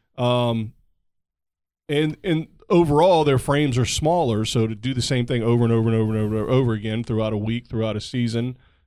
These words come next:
et cetera, throughout a career, you know, you're just not gonna have that kind of pace. But if you know what you're watching for, it's you flip it now. Instead of looking for, you know, um, Isner to ace, you're looking for the returner. So now how does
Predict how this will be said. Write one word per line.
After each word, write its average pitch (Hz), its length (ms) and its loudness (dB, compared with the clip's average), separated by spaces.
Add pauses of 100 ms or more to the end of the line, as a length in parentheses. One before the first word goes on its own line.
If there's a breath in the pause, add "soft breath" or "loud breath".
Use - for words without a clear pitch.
et 107 120 -4
cetera, 131 460 0
throughout 117 260 0
a 98 40 -6
career, 143 460 -4 (380)
you 160 80 -2
know, 135 80 4
you're 139 120 0
just 139 120 -4
not 151 140 0
gonna 127 140 -2
have 160 140 0
that 117 140 -2
kind 107 160 -4
of 98 80 -10
pace. 98 260 -6
But 143 240 2
if 123 100 2
you 127 100 2
know 151 140 4
what 151 100 0
you're 123 100 2
watching 131 480 -2
for, 104 400 -4 (380)
it's 131 220 -2
you 143 120 -2
flip 220 380 0
it - 100 -2
now. 98 240 -14
Instead 175 280 0
of 151 100 2
looking 160 260 0
for, 123 240 0
you 131 240 -2
know, 110 280 0 (400 soft breath)
um, 107 500 -2 (100)
Isner 151 320 2
to 117 200 -4
ace, 156 500 0
you're 127 180 2
looking 127 360 0
for 117 640 2 (100)
the 123 120 0
returner. 139 640 0
So 131 140 -4
now 123 160 0
how 135 160 0
does 117 160 2